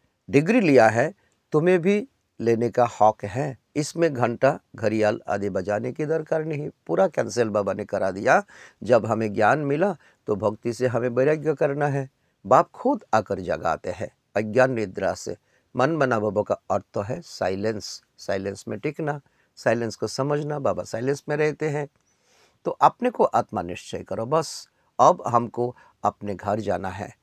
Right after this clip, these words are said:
बाबा को ही सब कहते हैं, "हमको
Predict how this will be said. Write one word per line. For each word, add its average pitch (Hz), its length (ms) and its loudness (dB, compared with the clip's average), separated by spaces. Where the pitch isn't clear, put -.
बाबा 98 300 0
को - 180 -4
ही 147 260 -6
सब 113 300 -2
कहते 107 320 -4
हैं, 185 320 -2
"हमको 110 480 -2